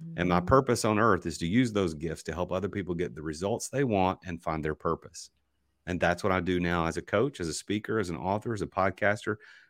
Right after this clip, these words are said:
Speaker 1: That's what I do every day. And I'm hundred percent content in that.
Speaker 2: That feeling of content is priceless.
Speaker 1: It is.
Speaker 2: And it's like,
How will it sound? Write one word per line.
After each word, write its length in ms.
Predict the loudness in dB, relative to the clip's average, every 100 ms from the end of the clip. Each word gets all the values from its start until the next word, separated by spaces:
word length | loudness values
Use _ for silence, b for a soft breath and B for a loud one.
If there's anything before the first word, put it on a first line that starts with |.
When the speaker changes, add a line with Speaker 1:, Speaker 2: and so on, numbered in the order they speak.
| _
Speaker 1:
That's 260 | 4 4 4
what 80 | 4
I 60 |
do 200 | 6 4
every 300 | 4 0 2
day. 380 | 2 2 0 -8 -12 _ _ _ _ _ _
And 160 | -4 0
I'm 200 | 0 -2 -10 -18
hundred 400 | -2 0 0 -2
percent 340 | -4 -6 -6
content 420 | -8 -6 -6 -6
in 80 | -8
that. 160 | -10 -14 _ _ _ _ _ _ _ _ _ _ _ _ _ _ _ b b b b
Speaker 2:
That 380 | 6 10 10 8
feeling 920 | 0 -10 -12 -6 0 2 6 6 4 0
of 260 | -2 -2
content 1040 | -6 -4 -2 -2 -8 -2 0 2 2 0 -2 -8 -16 _ _ _ _ -6
is 120 | -6
priceless. 680 | -4 -8 -8 -10 -16 -16 -20 _ _ _ _ -16
Speaker 1:
It 100 | -6
is. 360 | -4 -4 -10 -20 _ _ _ _ _ _ _ _ _ _ _
Speaker 2:
And 100 | 4
it's 200 | 4 6
like, 480 | 10 10 10 4 -14